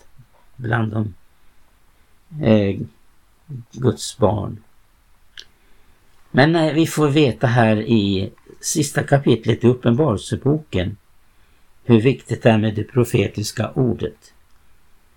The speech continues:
Och det står så här då i nittonde versen: "Om någon tager bort något från det ord som står i denna profetias bok, så ska Gud taga ifrån honom hans del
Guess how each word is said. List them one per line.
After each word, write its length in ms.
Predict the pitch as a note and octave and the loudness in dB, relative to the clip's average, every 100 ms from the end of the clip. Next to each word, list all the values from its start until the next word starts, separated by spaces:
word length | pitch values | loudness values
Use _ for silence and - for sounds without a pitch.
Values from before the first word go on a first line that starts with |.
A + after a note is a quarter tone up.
| _ | _
Och 100 | G#2 | 2
det 100 | G#2+ | 2
står 260 | - A#2+ A2+ | 4 2 2
så 140 | - | 0
här 300 | A2+ A#2 A2+ | 2 4 2
då 260 | G#2 G#2+ G#2 | 0 -2 0
i 100 | G#2+ | 2
nittonde 460 | A2 G#2+ G2+ F#2+ | 2 0 -4 -2
versen: 420 | F#2 E2+ - G#2+ - | 0 -2 -4 -10 2
"Om 340 | C#3+ D#3 E3+ | 4 4 2
någon 480 | F3+ D#3 B2 B2+ A2+ | 0 0 0 -2 -2
tager 360 | A#2 A#2+ A#2+ C3 | 0 0 2 0
bort 460 | G#2 D3 F3 - | 2 0 0 -4
något 540 | D#3 C#3+ G#2+ G#2+ A2 - _ - | 0 2 2 0 0 -4 _ -20
från 600 | - - B2+ F3+ G#3 D#3+ | -12 -2 2 2 2 0
det 180 | C#3+ | 0
ord 440 | C#3+ A#2+ A#2 A2+ A2 _ _ _ | 2 2 2 0 -4 _ _ _
som 260 | - - C#3 | -8 0 0
står 500 | - - A#2+ G2+ - - _ _ _ _ - | 0 -2 0 -2 -6 -14 _ _ _ _ -2
i 300 | A#2 A2 A2+ | 2 2 4
denna 480 | D3 C#3 G#2 G#2+ G2+ - _ | 2 2 0 -2 -6 -14 _
profetias 1120 | - A#2 - G#2+ - C#3+ C3 A2 G#2 A2+ - - | 2 2 2 -2 -2 0 0 2 0 -2 -6 -4
bok, 340 | G2+ A2+ A#2 - _ _ _ _ - | 0 0 -2 -12 _ _ _ _ -6
så 220 | - B2 | 0 0
ska 320 | - C3+ A#2 G#2+ | 2 0 0 0
Gud 420 | G#2+ B2 D#3+ C#3+ - _ _ - | 2 2 0 -6 -12 _ _ -2
taga 500 | C#3 B2 G2 A2 - | 2 2 2 -2 0
ifrån 540 | B2 A2 - A#2+ G#2+ | -2 -2 -4 -4 -4
honom 400 | F#2+ G#2+ G#2+ G2+ | -4 -4 -2 -4
hans 380 | G2 A2+ A2 - | -4 -6 -6 -6
del 360 | G2 G#2+ G2+ | -2 0 -2